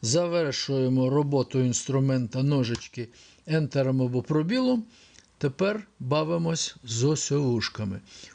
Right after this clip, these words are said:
Осьовушки в нас є. Є варіанти різні. Пам'ятаєте, ми можемо просто зараз оцю осьову лінію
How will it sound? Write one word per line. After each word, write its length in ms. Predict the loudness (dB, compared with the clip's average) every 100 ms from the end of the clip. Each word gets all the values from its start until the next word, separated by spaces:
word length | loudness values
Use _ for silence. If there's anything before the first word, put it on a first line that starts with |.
| -2
Осьовушки 600 | -2 2 2 0 0 -2
в 80 | -2
нас 260 | -2 0
є. 260 | 0 0 -2 -10 _ _ _ _ -20 -20 -20 _ _ _ _ -14 -10 -8 -6
Є 240 | -2 0 2
варіанти 580 | 2 0 0 0 0
різні. 420 | 0 0 -2 -2 -2
Пам'ятаєте, 720 | 2 2 2 0 -2 -2 -2
ми 160 | 0
можемо 500 | 0 0 0 0 -2 -4
просто 800 | -2 2 4 2 0 -6 -6 -6
зараз 460 | -4 -4 -4 -4 -6
оцю 320 | -4 0 0
осьову 380 | 0 -2 0 0
лінію 400 | 0 0 -2